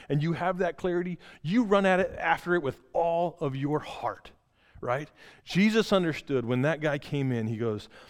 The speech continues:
"I'm about to say something that's going to look, I'm gonna be questioned for it. I'm gonna look dumb in front of people 'cause they're gonna tell me some things. These Pharisees and the teachers, they're gonna say something."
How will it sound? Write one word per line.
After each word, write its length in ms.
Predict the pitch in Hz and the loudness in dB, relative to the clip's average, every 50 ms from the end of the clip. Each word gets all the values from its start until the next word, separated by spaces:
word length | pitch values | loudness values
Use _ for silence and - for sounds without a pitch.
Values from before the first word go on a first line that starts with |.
| - _ | -10 _
"I'm 60 | - 156 | 0 0
about 240 | 165 160 170 160 - | 2 2 0 0 0
to 100 | 135 120 | -4 -8
say 280 | - - - 160 151 | -8 -2 0 2 2
something 400 | 170 - - 147 127 110 120 117 | 2 0 -2 -4 -4 -2 -4 -2
that's 160 | 110 123 117 - | -2 -2 -2 -2
going 240 | - 139 143 139 127 | -2 -2 -2 -2 -2
to 140 | - 139 120 | -4 -6 -6
look, 640 | 113 110 113 127 135 160 196 226 - - - - - _ - - - - - - - - - _ _ _ | -6 -6 -4 0 2 4 4 4 2 -4 -12 -18 -18 _ -20 -20 -20 -20 -20 -20 -20 -20 -20 _ _ _
I'm 80 | - 185 | 2 4
gonna 100 | 196 190 | 4 4
be 120 | 151 139 | 2 0
questioned 720 | 117 - - - - 185 208 196 - - - 220 214 214 - | -4 -10 -10 -2 0 2 2 2 0 -2 0 0 0 0 0
for 260 | - 226 220 220 220 | 0 2 4 4 4
it. 260 | 220 226 220 - - - - - - - - | 2 0 -4 -10 -18 -20 -20 -20 -18 -6 0
I'm 80 | 175 180 | 2 4
gonna 140 | 185 160 139 | 6 6 4
look 380 | 139 139 156 190 202 - 139 127 | 4 4 4 2 2 2 0 2
dumb 240 | 156 170 180 175 | 4 4 4 4
in 80 | 156 139 | 2 0
front 180 | - 151 147 139 | 0 0 0 0
of 80 | 127 | 0
people 260 | - - 139 - 123 113 | -4 -6 -8 -6 -8 -4
'cause 140 | - 143 120 | -2 0 2
they're 140 | 139 180 | 2 2
gonna 160 | 180 190 156 127 | 4 2 2 0
tell 320 | - - - 180 185 190 | -2 -2 0 2 2 4
me 140 | 175 143 135 | 2 2 0
some 180 | - - 131 | -2 -4 -6
things. 380 | 120 - 135 123 113 107 104 - - - | -4 -4 -2 -2 -2 -2 -6 -8 -12 -4
These 140 | - 156 147 | -2 -2 -2
Pharisees 460 | - - 190 190 190 - - 170 151 | 0 2 2 2 2 2 -2 -4 -2
and 100 | 160 156 | 0 0
the 60 | 143 135 | 0 -2
teachers, 360 | - 175 190 175 196 196 170 | -2 -4 -4 -2 -4 -2 0
they're 120 | 156 180 | 0 0
gonna 160 | 165 175 143 | 2 2 0
say 320 | - - - 185 202 220 196 | -2 0 2 2 2 2 2
something." 500 | - - 139 120 113 - 117 107 104 | 0 0 -2 -2 -2 -4 -6 -6 -6